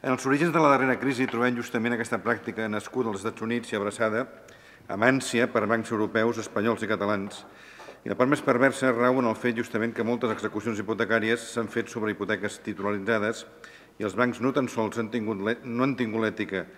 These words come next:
de fer públiques les hipoteques titularitzades. Ha calgut un cop més esperar sentències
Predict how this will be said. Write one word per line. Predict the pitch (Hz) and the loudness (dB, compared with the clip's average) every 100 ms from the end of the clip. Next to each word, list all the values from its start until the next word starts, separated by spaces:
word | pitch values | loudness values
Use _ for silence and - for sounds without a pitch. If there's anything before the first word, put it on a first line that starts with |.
| - - | -18 -10
de | 101 | -8
fer | 117 | -4
públiques | 123 123 113 127 123 | -2 0 0 0 0
les | 113 104 | -4 -4
hipoteques | 107 101 104 110 117 - - - - | -4 -2 -2 -2 -4 -8 -20 -12 -8
titularitzades. | 104 101 98 90 82 80 - - - - - - - | -4 0 0 -2 -4 -6 -12 -18 -18 -18 -18 -20 -10
Ha | 147 | -4
calgut | 143 131 127 | 0 2 2
un | 123 | 2
cop | 127 | 2
més | 117 143 151 - | 2 2 0 -4
esperar | 117 - 120 | -6 0 0
sentències | 110 104 127 123 123 156 - | 2 0 0 0 0 -2 -2